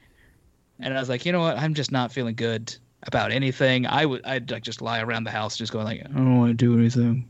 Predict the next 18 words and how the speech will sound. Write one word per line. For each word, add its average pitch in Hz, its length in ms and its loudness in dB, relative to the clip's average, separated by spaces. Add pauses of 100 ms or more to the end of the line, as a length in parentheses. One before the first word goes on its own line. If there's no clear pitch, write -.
I 139 40 6 (160)
just 127 100 8
wanna 123 160 8
lie 113 260 6
down 117 220 4
here." 127 140 2
I 123 40 2
was 120 80 0
like, - 140 0 (160)
"No, 123 320 2
okay, 117 220 -2
fine, 123 360 -4
screw 120 200 -2
it. - 180 -8
We're 120 120 -4
gonna 117 220 -2 (380)
work 127 220 0
out. 117 240 0